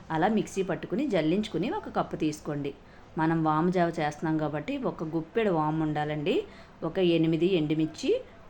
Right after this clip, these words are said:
ఒక ఐదారు కరివేపాకు రెబ్బలు, చెన్నుల్లిపాయ అనుకోండి, రెండు తీసుకుని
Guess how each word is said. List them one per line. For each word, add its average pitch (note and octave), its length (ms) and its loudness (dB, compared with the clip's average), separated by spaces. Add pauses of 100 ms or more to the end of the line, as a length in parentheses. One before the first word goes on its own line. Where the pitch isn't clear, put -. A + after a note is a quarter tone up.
ఒక F3+ 140 -2
ఐదారు E3 600 2 (600)
కరివేపాకు D#3+ 520 0
రెబ్బలు, C3+ 320 -8 (2000)
చెన్నుల్లిపాయ G3 540 4
అనుకోండి, E3 600 0 (280)
రెండు F#3 280 4
తీసుకుని F3+ 580 2